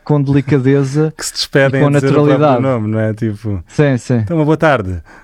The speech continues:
Speaker 2: Jonatas Marques." <laughs>
Speaker 1: Não,
Speaker 2: Jonatas
Speaker 1: mas também
Speaker 2: Marques.
Speaker 1: que dizem o teu nome, sempre possível, Hugo, Hugo, Hugo. Ou
Speaker 2: Ah,
Speaker 1: alguém
Speaker 2: o
Speaker 1: que tá
Speaker 2: teu nome, ok.
Speaker 1: Sim, porque isso é exagerado,
Speaker 2: <laughs>
Speaker 1: fica
Speaker 2: Ok,
Speaker 1: demais.
Speaker 2: porque se dissessem o próprio nome era um bocadinho estúpido.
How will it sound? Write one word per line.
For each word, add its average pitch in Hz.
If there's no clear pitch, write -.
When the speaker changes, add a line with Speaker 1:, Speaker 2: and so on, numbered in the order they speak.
Speaker 2:
Jonatas 113
Marques." 101
<laughs> -
Speaker 1:
Não, 156
Speaker 2:
Jonatas 156
Speaker 1:
mas 113
também 139
Speaker 2:
Marques. 143
Speaker 1:
que 160
dizem 165
o 156
teu 165
nome, 156
sempre 147
possível, 135
Hugo, 143
Hugo, 147
Hugo. -
Ou 110
Speaker 2:
Ah, 156
Speaker 1:
alguém 143
Speaker 2:
o 113
Speaker 1:
que -
tá 139
Speaker 2:
teu 135
nome, 123
ok. 110
Speaker 1:
Sim, 131
porque -
isso 123
é 143
exagerado, 147
Speaker 2:
<laughs> -
Speaker 1:
fica 160
Speaker 2:
Ok, 147
Speaker 1:
demais. 143
Speaker 2:
porque 127
se -
dissessem 147
o -
próprio 139
nome 135
era 135
um 135
bocadinho 131
estúpido. 104